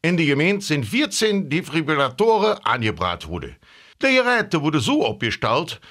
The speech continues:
dass sie von allen jederzeit barrierefrei genutzt werden können. Der Infall ist im Rahmen vom Projekt Region Aachen rettet aufgekommen. Das Projekt will die Kenntnisse über Erzversorgung auffrischen, damit der Bürger im Notfall flücker helfen können.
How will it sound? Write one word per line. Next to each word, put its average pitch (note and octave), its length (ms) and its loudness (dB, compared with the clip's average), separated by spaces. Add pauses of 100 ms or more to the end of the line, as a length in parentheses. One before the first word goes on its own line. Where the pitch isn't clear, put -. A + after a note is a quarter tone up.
(180)
dass F3+ 180 -2
sie F3+ 80 0
von F3+ 180 0
allen G3+ 440 2
jederzeit F3 600 -2
barrierefrei C3 720 2
genutzt E3+ 440 0
werden D2+ 240 -4
können. C#2+ 300 -16 (400)
Der G2 260 -2
Infall E3 540 0 (360)
ist - 280 -4
im G#2+ 120 0
Rahmen C#3+ 560 2
vom A#2+ 220 -2
Projekt A2+ 460 -2 (120)
Region A#2+ 520 -2
Aachen C#3+ 340 -2
rettet D3 480 -4
aufgekommen. F#2+ 640 -4 (680)
Das G2 220 -2
Projekt G2+ 540 -4
will F3 140 2
die D3 120 -2
Kenntnisse F3 840 -2 (180)
über D3 240 0
Erzversorgung A#2+ 800 -2
auffrischen, E3 720 -2 (300)
damit A3 320 0
der D#3+ 80 0
Bürger F3+ 400 2
im C3 120 0
Notfall G#3 640 2
flücker F3 420 0
helfen G3 380 0
können. C#2 280 -10